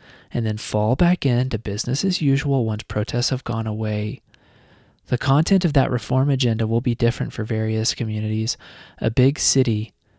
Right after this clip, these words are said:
may need one set of reforms, a rural community may need another. Some agencies will require wholesale rehabilitation and others should make minor improvements. Every law enforcement agency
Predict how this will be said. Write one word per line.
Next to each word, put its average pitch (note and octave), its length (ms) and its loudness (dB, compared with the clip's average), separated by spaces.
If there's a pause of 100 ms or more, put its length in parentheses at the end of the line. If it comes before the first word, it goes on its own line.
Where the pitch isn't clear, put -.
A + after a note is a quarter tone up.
(140)
may B2 160 4
need A#2 200 4
one A2+ 220 2
set A2 180 0
of A2 120 -2
reforms, A2+ 440 -2
a A2 80 0
rural A2 320 0
community A2 580 -2
may A2 200 -4
need G#2+ 200 -2
another. A#2 640 0 (640)
Some B2 280 0
agencies B2+ 800 0
will A2+ 180 -2
require A2+ 500 0
wholesale B2+ 800 4
rehabilitation A#2+ 1000 0
and A2+ 140 -6
others A#2+ 380 -2 (480)
should - 220 -2
make G#2+ 240 -4
minor A2+ 320 0
improvements. G#2+ 720 -4 (420)
Every F3+ 380 4
law C3 320 4
enforcement B2+ 580 2
agency A2+ 680 -2